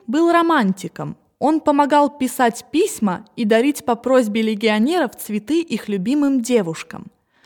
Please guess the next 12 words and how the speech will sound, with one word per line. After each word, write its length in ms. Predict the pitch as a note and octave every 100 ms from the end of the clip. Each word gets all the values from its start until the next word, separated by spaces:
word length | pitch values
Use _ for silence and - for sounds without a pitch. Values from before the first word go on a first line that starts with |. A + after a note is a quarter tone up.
| _ _ _ _ _
О 80 | B3
том, 340 | - D#4+ D4+
что 340 | - - F4+ G#4+
делал 440 | D#4+ D4 B3+ A3
Валентин, 600 | G3 G3+ G3 - A#3 B3 -
узнал 440 | G#3 G#3 A#3+ D#4+
император. 840 | - D4 - D#4+ B3+ F3 - - _ _ _ _ _ _ _
Он 180 | - F4+
приговорил 640 | F4 D#4 B3 C4+ C#4 D4+ E4
Валентина 600 | B3+ B3 A#3 D4 D4 C#4
к 100 | -
смерти. 800 | - C4 C4 G3 F3 - D#3+